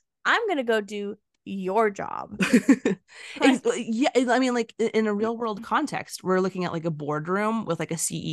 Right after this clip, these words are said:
Speaker 2: E O and, like, a second in command, whoever, a V P, you know what I mean? Just,
Speaker 1: Yeah,
Speaker 2: like,
Speaker 1: yeah, yeah.
Speaker 2: these people in suits sitting there. She's showing up in her pajamas. <laughs>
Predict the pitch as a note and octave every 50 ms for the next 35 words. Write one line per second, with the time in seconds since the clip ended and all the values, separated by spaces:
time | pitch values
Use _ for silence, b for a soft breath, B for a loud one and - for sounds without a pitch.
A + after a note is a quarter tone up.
0 | D3+ - - - C#3+ - - - E3+ D#3+ _ b b b b b b b b -
1 | F3+ F3 E3+ E3+ E3 E3 E3 E3 E3 D#3+ D#3 D3+ C#3+ C#3 - - - - C#3+ -
2 | - E3 - E3+ E3+ F3+ E3 E3 D#3+ D#3 E3 D#3+ D#3+ D#3 D#3 D#3 D#3 D#3 D#3 D#3
3 | D#3 D#3 D#3+ D#3 D#3 D3+ D3+ E3 D#3+ D#3+ D#3 D3+ D3 D3+ D3+ D3 D3 D3 D3 D3
4 | D3 D3 - - D#3 D#3 D3+ D3+ - - C#3+ C#3+ C#3 C#3 C#3+ C#3+ D3 D3 - -
5 | F3+ F3 E3+ E3+ E3 E3 E3 D#3+ D#3+ D#3+ D#3 D#3+ D#3 D#3+ D#3 D#3+ D#3 D#3+ D#3+ D#3
6 | D#3 D#3 E3 E3 D#3 D#3 D#3 D#3 D#3+ - - E3 D#3+ - D#3+ D#3 D#3 D#3 D#3+ -
7 | - - D3+ D3+ - D#3 D3+ D#3 D#3+ D#3 D#3 D#3 D#3 D#3 D#3 D#3 - b b b
8 | b b b b _ _ - - - - G3 A3 G#3 - D4 C#4+ D4+ C#4+ C#4 C4
9 | - A#3+ G#3 G#3+ G#3 - F3+ D#3 C#3+ B2+ C3 C#3+ - - - - - G3+ G3 F#3+
10 | - - A3+ A3